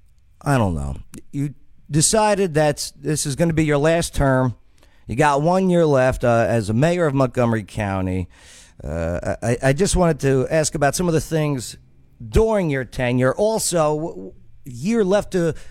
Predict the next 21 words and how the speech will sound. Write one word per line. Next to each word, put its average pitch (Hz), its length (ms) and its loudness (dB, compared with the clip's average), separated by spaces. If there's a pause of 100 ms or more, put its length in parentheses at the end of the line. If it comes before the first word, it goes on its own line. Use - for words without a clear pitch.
(140)
to 139 100 -2
come. 165 280 0
What 196 120 2
are 208 40 2
we 196 120 0
gonna 147 200 0
see? 127 440 0
And 127 120 -2
so 180 200 -2
much 120 340 -2
more. 90 340 -2 (280)
So, 196 240 2
uh, 175 100 2
hey, 180 160 4
make 196 240 2
sure 220 200 2
to, 160 200 2
uh, 101 240 2 (100)
like 160 340 0
the 156 100 2
page. 139 460 0